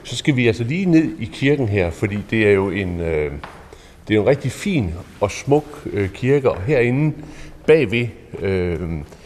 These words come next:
inde i, øh, tårnrummet hedder det, der kan man se, at der er blå stole, og der er borde, og der er, øh, kaffekopper, altså indgangskaffekopper, som står der. Og her, der emmer det jo sådan set af, at man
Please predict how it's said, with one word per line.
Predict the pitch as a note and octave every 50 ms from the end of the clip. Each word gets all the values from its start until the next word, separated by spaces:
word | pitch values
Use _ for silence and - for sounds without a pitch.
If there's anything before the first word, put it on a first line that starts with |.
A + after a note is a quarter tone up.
| - - - - - - -
inde | A#2 A#2+ C3+ C#3+ B2
i, | A2 G2 F2 D#2+
øh, | E2 E2 D#2 D2+ D#2 D2+ C2+ C#2+ C2+ C2+ C2+ -
tårnrummet | - - - E3+ F#3 F3 B2 G#2+ D2 - F#2+
hedder | F2 G#2 G2+ E2+
det, | C#2+ F2 F#2 - - - - - - - - - -
der | B2+
kan | B2+ D3+ C#3+
man | A#2+ -
se, | - - D3 C#3+ - -
at | - - -
der | F2 F2 D#2+ D2+ C#2 A1 -
er | - E2 D#2 D2 - - - - - - - -
blå | C3+ D#3+ D#3+ - A#2+
stole, | - - - B2+ A#2+ A#2+ D3+ D#3+ D#3+ C#3+ G#2+ F2
og | C#2+ C#2+ C#2+ C#2+ - - - - - - - - - -
der | - F#2+
er | F#2
borde, | F2 - A2+ A#2 A#2 B2 D3 D#3 C#3 C3 F#2
og | F#2 E2 D2 D2 C#2+ - - - - - - - -
der | F#2+
er, | F#2 F2+ D#2 D2 D2 D2 D2 - - - - - - - - - - -
øh, | - D#2+ D#2 B1+ C#2 C#2 B1 - D2 - -
kaffekopper, | - B2 D#3+ D#3+ D#3 - - B2+ F#2+ E2 F2+ E2+ - - - - - - - -
altså | F2+ - E2+ D2 -
indgangskaffekopper, | C3 C#3 C#3 C3 A#2 G#2+ - - - F2 F2 F2 - - G2+ F#2 D#2+ F#2
som | - G2 E2+
står | D#2+ - C#3 C#3 B2+ G2+
der. | D#2+ D2+ - - - - - - - - -
Og | - A2+
her, | A#2+ E3 E3 C#3
der | - - - - - - - -
emmer | C3+ C#3 D#3 F3
det | D#3 B2 G#2+
jo | G2+
sådan | - - C#3+ C#3
set | - C#3 C3+ A#2+ G2
af, | - C3 B2+ A#2+ - -
at | G2+ G#2 - -
man | G#2 F#2+ F#2+ F2